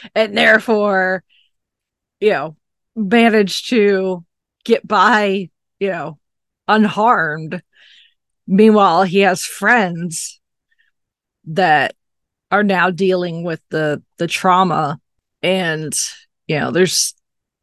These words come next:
a bit of survivor's guilt there, along with some Catholic guilt. You know, we talk about, talk about Jewish guilt. Jewish guilt's pretty bad, but there's not, there's no guilt like Catholic guilt. Um,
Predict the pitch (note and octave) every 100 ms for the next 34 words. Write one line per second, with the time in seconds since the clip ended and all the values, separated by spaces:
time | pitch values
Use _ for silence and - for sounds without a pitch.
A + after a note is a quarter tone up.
0 | - F#3 E3+ A3 G3+ F#3+ G3 F3 E3+ E3+
1 | E3+ E3 - D#3 D3+ - C#3 C#3+ C3+ A#2+
2 | E3 _ _ _ _ _ _ _ _ _
3 | _ _ _ - G3 G3+ G3 G3+ F#3+ F3+
4 | F#3+ F3 - _ _ _ _ _ _ _
5 | - - A3 G#3 C4+ D4 F#3 E3+ D3 D#3
6 | G3+ G3+ A3+ E4+ D4+ C4 A3 - - -
7 | _ _ _ E4 G4 D4 B3 F3 A#3+ C#4+
8 | C4+ - A#3 G#3 F#3 E3+ C#4 F#4+ D4+ C4+
9 | A3+ - C#4 G#3+ E3+ F3+ D#3 D#3+ G3 F#3+
10 | A3 A3+ G#3+ G3 G#3+ A3 G3+ F#3 F#3+ D#3
11 | D#3+ - E3+ D#3+ C#3+ - C3+ G#2+ - -
12 | - - - - - G3 F#3 E3+ E3+ E3
13 | E3 E3